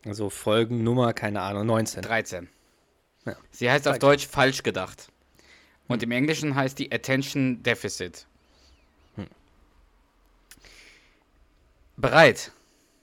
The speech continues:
Speaker 1: Ja.
Speaker 2: Staffel fünf, Folge dreizehn oder auch die dreizehnte Folge der fünften Staffel.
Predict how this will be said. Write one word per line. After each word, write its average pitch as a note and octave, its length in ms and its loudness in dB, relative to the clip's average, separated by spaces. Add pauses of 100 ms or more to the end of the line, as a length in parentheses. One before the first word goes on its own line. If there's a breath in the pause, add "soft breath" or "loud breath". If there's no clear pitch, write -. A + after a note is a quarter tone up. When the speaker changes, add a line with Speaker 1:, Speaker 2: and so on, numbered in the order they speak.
(280)
Speaker 1:
Ja. G2+ 120 0
Speaker 2:
Staffel C3+ 380 -2
fünf, C#3+ 280 -4
Folge B2+ 260 2
dreizehn C#3 520 -2
oder B2+ 260 2
auch A#2 100 2
die - 100 -16
dreizehnte A2+ 420 -4
Folge A2 360 -2
der G#2 80 -4
fünften G#2+ 340 -12
Staffel. - 420 -12